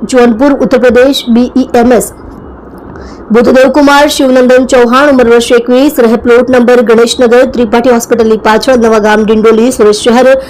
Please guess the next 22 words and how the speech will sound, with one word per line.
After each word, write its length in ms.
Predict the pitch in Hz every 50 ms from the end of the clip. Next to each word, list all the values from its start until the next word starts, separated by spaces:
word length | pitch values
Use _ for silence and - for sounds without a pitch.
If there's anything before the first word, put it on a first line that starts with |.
| - - - - -
મૂળ 160 | 226 233 240
વતન 480 | 262 269 262 247 - 269 269 277 302 285
ગામ 320 | 233 247 240 247 247 247
અન્નધન્ના, 800 | 254 254 - 254 254 247 247 247 202 240 240 233 233 233 240 277
તાલુકો 340 | 254 262 233 226 220 220 233
થાના 500 | 233 - 226 240 240 240 240 226 247 254
ન-, 140 | 247 233 220 - - - -
નુસરાઈ, 580 | 226 226 240 240 - 269 233 240 233 247 269 277
જિલ્લો 600 | - - - 233 220 226 226 226 233 240 247 - - - - - - -
નાલંદ, 480 | 226 226 233 240 240 240 247 254 254 233
બિહાર. 480 | 220 202 233 233 214 247 254 208 180 - - - - - - - - - - - - - - - - - - -
આર 240 | - - 269 269
એમ 160 | 277 277 277 277
પી 200 | - 285 277 277
બી 320 | 233 254 277 311 320 - - - - - -
ફાર્મા, 520 | 285 262 247 247 254 254 247 247 269 339 - - - -
મનોરમા, 720 | 226 220 220 220 226 233 240 240 240 247 254 285 349 - - - - - - - - - -
અમરદેવ 640 | 240 233 233 254 254 226 233 262 254 269 311 - - - - - - - - -
વિક્રમાદિત્ય 800 | 233 254 254 - 262 262 262 262 254 233 254 240 - 277 254 247
પાલ, 400 | 247 - 254 240 240 254 294 302
વરવશ, 480 | 254 247 233 220 226 240 233 - - 277
રહે 540 | 247 240 240 233 240 233 240 240 240 262